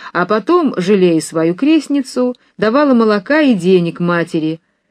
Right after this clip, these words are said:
и девочка осталась жива. Старые барышни так и называли её "спасённой".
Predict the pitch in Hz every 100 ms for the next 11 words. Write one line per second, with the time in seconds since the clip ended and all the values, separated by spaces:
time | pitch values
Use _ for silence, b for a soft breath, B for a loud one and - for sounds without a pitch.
0 | _ 165 143 220 349 349 320 - 302 302
1 | - 311 - - 185 220 202 143 139 139
2 | 139 135 _ _ _ _ _ _ _ _
3 | _ _ - - 294 262 190 233 233 -
4 | 180 202 202 190 175 165 175 185 175 165
5 | 160 139 b b - 190 180 - 165 160
6 | 165 147 135 95